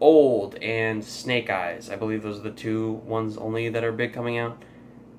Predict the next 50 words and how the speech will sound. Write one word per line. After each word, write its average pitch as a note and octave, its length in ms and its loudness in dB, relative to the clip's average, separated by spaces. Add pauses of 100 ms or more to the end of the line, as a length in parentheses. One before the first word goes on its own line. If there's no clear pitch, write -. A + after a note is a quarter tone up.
I A2+ 140 -8
think D3+ 200 -4
there D#3+ 100 2
might D3+ 140 4
be D3 80 2
a D3 60 2
third D3+ 180 2
one, D3 220 0
Joe B2 200 2
Bell, A2+ 460 2
I B2 80 -2
think, B2+ 240 -4
with A2+ 180 -6
Mark A2 260 -2
Wahlberg. G#2+ 360 0
That G2+ 160 0
would G#2+ 100 -6
be G#2+ 80 -4
the G#2 120 -2
other G#2+ 160 -2
one. A2+ 200 -2 (540)
Um, G#2+ 440 -2 (580)
those D3 340 6
three, C3 480 -2
I'll B2+ 240 2
get B2 280 -2
to C3+ 100 -8
seeing B2 400 -4
them A2+ 160 0
at G#2+ 120 -8
some A#2+ 260 -2
point. B2 400 -2 (540)
Uh, A2 180 2
definitely D3 420 6
Snake C3 320 0
Eyes A#2 160 6
and A2 100 -4
Old. G2+ 420 -4
Maybe A2+ 220 0
I'll A2 80 2
see A2 160 -6
Joe G#2 240 -4
Bell F#2+ 240 0
at F2 100 -6
home F#2 280 -10
at F2+ 80 -14
some F#2 180 -10
point. G2 260 -6 (400)
But, A2 180 4
uh, G#2+ 420 2